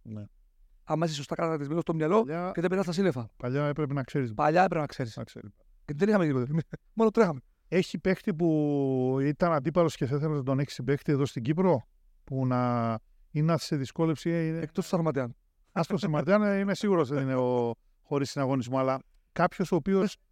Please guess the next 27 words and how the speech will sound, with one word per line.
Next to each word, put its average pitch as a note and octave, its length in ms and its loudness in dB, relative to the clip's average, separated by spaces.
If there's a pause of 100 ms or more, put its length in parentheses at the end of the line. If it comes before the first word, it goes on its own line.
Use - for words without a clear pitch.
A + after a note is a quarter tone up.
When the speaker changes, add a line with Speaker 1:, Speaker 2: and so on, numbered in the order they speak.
(160)
Speaker 1:
στην - 200 -6
Κύπρο D3+ 280 2
εδώ D3 200 4
που C3+ 680 0
θα C#3 120 0
ήθελες C#3 280 0
να C3+ 80 -2
τον B2+ 140 2
έχεις, - 240 -4
ε, C3 120 0
συμπαίχτη. C3 580 -2 (840)
Speaker 2:
Από D#3 520 2
αντιπάλους D#3 480 4
εννοείς; C3+ 340 0
Speaker 1:
Ναι, C#3 140 2
ναι, C3 180 0
ναι, B2 180 -2
ναι. A2 140 -4 (300)
Speaker 2:
Μπε, F3 300 -2
μα G#3 80 2
από F3 100 -2
πού E3 100 -2
να G3+ 80 -2
ξεκινήσουμε; B2+ 400 -6 (420)
Speaker 1:
Να. C#3 120 -12
Speaker 2:
Τσάρτας, F3+ 720 2
ε, C#3 520 -6